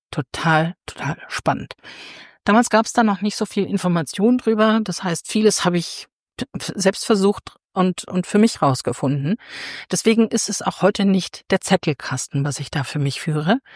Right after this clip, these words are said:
Es ist, ähm, auf der Basis des Zettelkastens. Das war die absolute Inspirationsquelle. Das war wirklich der, der Kick, der mir gefehlt hat, um das zu machen.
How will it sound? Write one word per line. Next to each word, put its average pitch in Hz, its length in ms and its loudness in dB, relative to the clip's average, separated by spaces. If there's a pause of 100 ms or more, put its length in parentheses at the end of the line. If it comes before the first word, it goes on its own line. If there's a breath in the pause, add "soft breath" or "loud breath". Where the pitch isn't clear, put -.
(420 loud breath)
Es - 220 -2
ist, - 500 0
ähm, 208 340 2
auf - 140 2
der 277 100 4
Basis 302 460 -2
des - 220 -6
Zettelkastens. - 760 -4
Das - 240 0
war 196 160 4
die 185 160 -2
absolute 208 560 2
Inspirationsquelle. 196 1300 2
Das 185 200 0
war 170 400 0
wirklich 160 400 -4
der, - 280 -2
der - 180 -8 (100)
Kick, - 380 -10 (180)
der 202 240 6
mir 214 140 6
gefehlt 185 440 0
hat, 175 180 -4
um 160 160 -2
das 151 120 -6
zu 156 120 -2
machen. 165 340 0